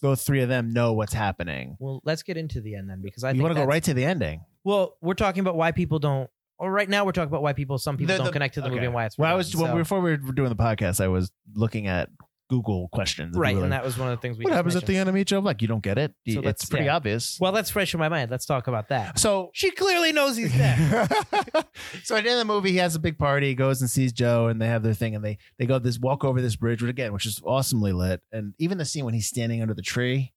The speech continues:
Speaker 2: Yes.
Speaker 1: And yeah, oh, it's so, it's so beautiful. So they walk over the bridge,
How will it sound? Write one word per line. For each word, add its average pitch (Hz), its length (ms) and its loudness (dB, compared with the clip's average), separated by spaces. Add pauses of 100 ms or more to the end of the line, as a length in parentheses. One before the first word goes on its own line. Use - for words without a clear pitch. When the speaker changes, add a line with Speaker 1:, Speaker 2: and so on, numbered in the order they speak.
(140)
Speaker 2:
Yes. 135 140 -2
Speaker 1:
And 113 80 -2
yeah, 117 100 -2
oh, 104 220 -4
it's - 140 -16
so, 107 200 -4
it's 113 160 -4
so 135 160 0
beautiful. 76 420 -4 (240)
So 165 360 0 (240)
they 143 80 2
walk 175 260 2
over 180 180 2
the 151 80 0
bridge, 123 480 0